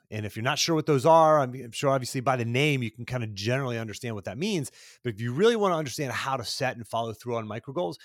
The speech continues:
right after this episode, listen to episode two hundred ninety-four, two hundred ninety-four of the Success Through Failure podcast. I really go in depth about how to set micro goals and how to create a plan to follow through on those. I also did a step-by-step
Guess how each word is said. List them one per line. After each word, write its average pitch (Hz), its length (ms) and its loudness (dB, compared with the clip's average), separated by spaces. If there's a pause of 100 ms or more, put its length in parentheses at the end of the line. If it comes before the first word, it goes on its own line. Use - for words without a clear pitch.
(340)
right 160 200 2
after 175 240 -4
this 139 160 -4
episode, 123 380 -4
listen 160 300 -4
to 117 80 -4
episode 117 380 -8
two 175 160 -4
hundred 139 300 -4
ninety-four, 104 600 -6 (240)
two 170 140 -2
hundred 170 240 -4
ninety-four 113 580 -4 (240)
of 98 100 -12
the 95 100 -10
Success - 460 -8
Through 101 140 -6
Failure 92 300 -6
podcast. 90 600 -10
I 98 40 -8
really 117 260 -2
go 147 200 -2
in 120 80 -6
depth 110 220 -4 (260)
about 98 300 2 (320)
how 143 220 -2
to 180 80 -4
set - 240 -2
micro 127 280 -4
goals 117 340 -2 (100)
and 98 120 -12
how 113 100 -10
to 113 80 -10
create 107 220 -12
a 95 40 -12
plan 107 420 -8
to 92 40 -6
follow 87 360 -8
through 104 300 -6
on 101 100 -6
those. 82 280 -10 (320)
I 117 100 -4
also 135 380 0
did 127 220 0
a 110 160 0
step-by-step 139 800 -2